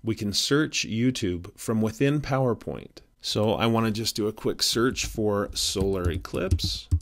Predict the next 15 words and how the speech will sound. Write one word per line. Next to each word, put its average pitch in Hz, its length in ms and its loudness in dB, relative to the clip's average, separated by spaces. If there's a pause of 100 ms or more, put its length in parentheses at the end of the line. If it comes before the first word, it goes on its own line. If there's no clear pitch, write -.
(220)
Let's - 200 -4
see 107 80 0
what 98 140 2
it - 100 -2
finds. 123 500 0 (180)
Here's 120 380 2
one 113 240 4
from 98 240 -2
B 104 160 2
B 107 140 2
C 104 240 2
One. 95 460 -2 (160)
That 92 120 2
looks 104 220 0
interesting. 113 560 -2